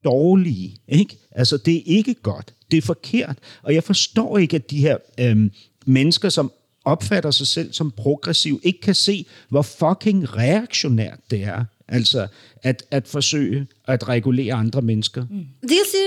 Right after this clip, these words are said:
Speaker 2: det reaktionært, men sen så er det også så antiintellektuelt og uhistorisk. Jeg menar, om vi vet någonting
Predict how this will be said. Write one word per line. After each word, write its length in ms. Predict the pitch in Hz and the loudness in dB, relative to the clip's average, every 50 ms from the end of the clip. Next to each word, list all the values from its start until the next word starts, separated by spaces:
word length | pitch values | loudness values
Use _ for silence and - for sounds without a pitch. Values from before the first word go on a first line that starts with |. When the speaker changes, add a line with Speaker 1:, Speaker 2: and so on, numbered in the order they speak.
| 381 320 | -2 -2
Speaker 2:
det 100 | 339 349 | -2 -4
reaktionært, 560 | 349 349 - - 294 262 226 226 240 233 - | -4 -4 -4 -2 0 0 0 0 -2 -4 -4
men 120 | 277 302 | -4 -2
sen 180 | 294 - 302 302 | 0 0 -2 -2
så 120 | 294 359 | -2 -2
er 160 | 349 330 302 285 | -2 0 0 2
det 80 | 277 262 | 0 0
også 160 | - - 254 | -2 -4 -6
så 120 | - 269 | -4 -2
antiintellektuelt 1300 | 233 - 254 247 214 - 240 214 208 202 - 214 208 208 - 254 277 330 330 247 165 123 - - _ - - - | -2 0 0 -2 -2 -4 -4 -6 -6 -6 -6 -10 -12 -8 -4 0 0 2 2 0 0 -2 -6 -12 _ -14 -8 -4
og 260 | 233 226 - - 277 | -4 -2 -2 0 0
uhistorisk. 840 | 262 226 196 220 220 196 - 285 294 339 349 294 175 131 117 - - | 0 0 0 -2 -2 -2 -2 0 2 2 2 2 2 -2 -4 -8 -8
Jeg 80 | 233 233 | -8 -6
menar, 140 | 233 226 240 | -4 -2 -2
om 140 | 247 247 | -2 -2
vi 80 | 247 262 | -4 -4
vet 300 | 247 277 294 277 - - | -4 -4 -4 -6 -4 -2
någonting 640 | 277 302 370 392 359 - - 254 220 196 190 190 | 0 2 2 2 0 -2 -2 -2 -2 -2 -4 -8